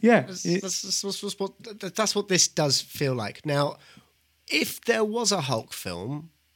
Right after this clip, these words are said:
Speaker 2: what
Speaker 1: Mm-hmm.
Speaker 2: would you want? What would you want from a Hulk film?
Speaker 1: I would,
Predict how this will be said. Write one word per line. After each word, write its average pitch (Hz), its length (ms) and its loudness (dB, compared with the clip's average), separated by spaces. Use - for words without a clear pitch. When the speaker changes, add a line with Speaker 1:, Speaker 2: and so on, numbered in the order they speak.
Speaker 2:
what 120 100 -2
Speaker 1:
Mm-hmm. 156 240 2
Speaker 2:
would 165 160 0
you 180 100 -2
want? 160 280 -2
What 131 160 -6
would 151 140 -6
you 156 80 -4
want 156 180 -4
from 98 160 -10
a 85 60 -10
Hulk 85 200 -14
film? - 220 -18
Speaker 1:
I 175 680 4
would, 107 800 -2